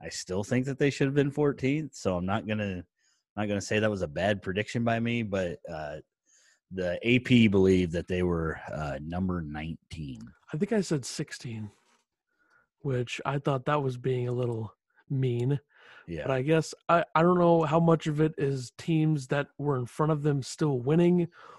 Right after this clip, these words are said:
Speaker 2: or the fact that they don't think that this Illinois team is as good as their record, which
Speaker 1: Yeah.
Speaker 2: I don't know if I can blame them for thinking that, because number one, most of the
Speaker 1: Illinois hasn't been
Speaker 2: people,
Speaker 1: good.
Speaker 2: most of the people who vote for the A P probably don't watch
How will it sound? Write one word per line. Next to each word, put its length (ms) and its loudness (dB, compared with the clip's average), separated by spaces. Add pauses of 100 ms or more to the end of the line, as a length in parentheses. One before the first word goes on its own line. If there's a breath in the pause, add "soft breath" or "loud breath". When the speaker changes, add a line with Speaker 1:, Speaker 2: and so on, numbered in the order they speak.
(160 loud breath)
Speaker 2:
or 120 4
the 100 2
fact 340 0
that 120 -4
they 140 0
don't 400 0
think 160 -4
that 100 -4
this 140 -8
Illinois 400 0
team 260 -4
is 120 -2
as 160 -4
good 200 0
as 140 -4
their 140 -4
record, 340 -4
which 300 4
Speaker 1:
Yeah. 140 -6 (520 soft breath)
Speaker 2:
I 80 4
don't 100 6
know 80 8
if 100 4
I 60 6
can 200 2
blame 480 2
them 180 4
for 160 -4
thinking 500 -2
that, 280 -6 (340 soft breath)
because 140 6
number 220 6
one, 440 4 (340 soft breath)
most 280 8
of 60 -2
the 60 4
Speaker 1:
Illinois 120 0
hasn't 120 -2
been 80 4
Speaker 2:
people, 180 4 (320)
Speaker 1:
good. 80 0
Speaker 2:
most 220 6
of 60 -8
the 60 2
people 180 4
who 140 8
vote 280 4
for 80 -2
the 220 0
A 40 2
P 220 -2 (380)
probably 560 2
don't 280 2
watch 460 -2